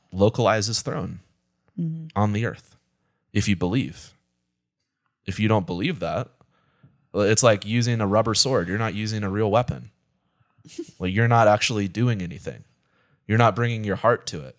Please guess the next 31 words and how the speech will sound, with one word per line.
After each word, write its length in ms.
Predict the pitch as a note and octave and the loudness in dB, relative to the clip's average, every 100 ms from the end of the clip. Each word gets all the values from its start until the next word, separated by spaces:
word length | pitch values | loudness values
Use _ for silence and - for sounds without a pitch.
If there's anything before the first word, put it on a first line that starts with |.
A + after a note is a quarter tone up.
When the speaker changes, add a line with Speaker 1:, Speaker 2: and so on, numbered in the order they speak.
| - | -14
Speaker 2:
Mm-hmm. 360 | F3 D3+ D3+ - | -10 -10 -12 -8
Speaker 1:
You 100 | G2+ | 0
don't 140 | A#2+ A2 | 0 4
have 180 | A#2 A2+ | 2 2
any 160 | A#2 | -6
concept 500 | - A2+ A2+ A2+ - | -6 -6 -2 -2 -2
of 120 | G2 | -4
what's 160 | F#2+ F#2 | -2 -2
happening. 480 | G#2+ A#2 D#2+ A#1+ - _ _ _ _ _ - | 0 -2 -4 -8 -18 _ _ _ _ _ 0
Um, 340 | G#2 F#2 E2+ - | 2 2 -2 -8
and 160 | G#2+ A2 | -4 0
yeah, 180 | B2+ B2+ | 4 4
you 120 | G#2+ | 2
can, 240 | C#3 G2+ G2 | -2 -4 -6
you 120 | A#2 | -6
can 180 | B2+ F#2+ | -4 0
swing 320 | - A#2+ B2 | 0 0 2
that 180 | A#2+ - | 2 2
sword 260 | A2+ A#2 A2 | 4 4 4
even 220 | A2 A2 | 0 -2
when 140 | G#2+ | -2
you're 100 | G2+ F#2+ | -2 0
really 220 | A2 G#2+ | 0 2
sad 360 | - G#2+ G2+ | 4 4 4
and 100 | F#2+ | 2
you 100 | F#2+ | -2
had 80 | F#2+ | -2
a 60 | F#2 | -2
horrible 360 | A2 G2+ F#2+ | -2 -2 -2
moment, 360 | F2+ F#2 E2+ - | -2 -4 -6 -8
but 200 | F2 D#2+ | -6 -8